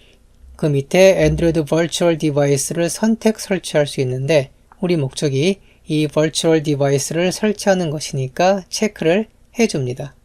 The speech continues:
이번에는 설치 경로를 지정할 수 있는데요. 저는 그냥 여기 나온 대로 프로그램 폴더에 설치하도록 하겠습니다. 물론 원하시면 바꾸셔도 됩니다.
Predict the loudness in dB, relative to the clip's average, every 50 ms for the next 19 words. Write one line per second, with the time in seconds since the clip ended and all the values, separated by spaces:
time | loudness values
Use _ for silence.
0 | _ _ _ -20 -20 -20 -20 -20 -20 -20 -20 -20 -20 -20 -20 -20 -20 -20 -20 -20
1 | -20 -16 -8 -4 0 2 2 4 4 2 0 0 0 2 2 0 0 0 -2 0
2 | 2 2 2 2 2 0 0 0 0 -2 0 0 0 -2 -2 -4 -4 -2 -2 0
3 | 0 -2 -4 -4 -4 -4 -2 -2 -2 -2 -2 -4 -4 -4 -6 -6 -8 -10 -18 -20
4 | -20 _ _ _ -2 -2 0 0 0 0 -2 -2 0 0 0 0 0 -2 -2 -2
5 | -2 0 0 0 0 0 0 -2 -2 0 2 2 4 2 2 0 -2 -2 0 2
6 | 2 4 4 4 4 4 2 0 0 2 2 2 2 2 2 2 4 4 2 2
7 | 0 -2 -2 -2 -2 -2 0 0 2 2 2 0 0 -2 -2 -4 _ _ _ -4
8 | -2 0 0 -2 -4 -4 -8 -8 -8 -8 -10 -10 -12 -16 _ _ _ _ _ _
9 | -6 -2 0 2 4 4 2 2 -2 -6 _ _ _ _ _ -2 -2 0 2 2
10 | 0 0 0 -2 0 2 2 2 0 -2 -4 -2 0 0 0 0 -2 -2 -2 -2
11 | 0 -2 -2 -4 -6 _ -6 -2 -2 0 0 -2 -4 -8 -12 -14